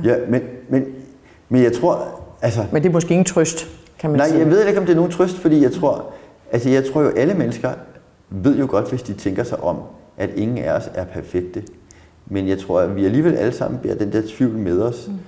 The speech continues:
Speaker 1: "Er jeg god nok?"
Speaker 2: Ja.
Speaker 1: Altså, det, det er jo på en eller anden måde et grundvilkår. Altså, og når man så endelig møder mennesker, der ikke har den tvivl med sig, så er de jo ganske forfærdelige.
Speaker 2: Ja.
Speaker 1: <laughs>
Speaker 2: Ja.
Speaker 1: Altså
Speaker 2: Ja, hvis man virkelig tror, man er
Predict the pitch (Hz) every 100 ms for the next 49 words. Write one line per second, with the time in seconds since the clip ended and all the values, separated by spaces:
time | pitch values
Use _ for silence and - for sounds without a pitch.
0 | - _ 95 82 82 117 92 87 - -
1 | - - - 165 - - - 101 104 -
2 | 113 - 117 - 127 127 127 127 101 123
3 | 131 - - - - - - 98 107 -
4 | - 104 98 95 - - - 127 - 131
5 | 156 120 123 104 107 120 - 131 131 107
6 | 95 82 - 82 82 101 104 120 131 95
7 | 92 113 135 - - - - - 104 -
8 | - - 214 - - - 131 170 165 -
9 | - 220 127 151 - 226 233 220 - 202
10 | 202 277 214 - 254 226 185 170 170 170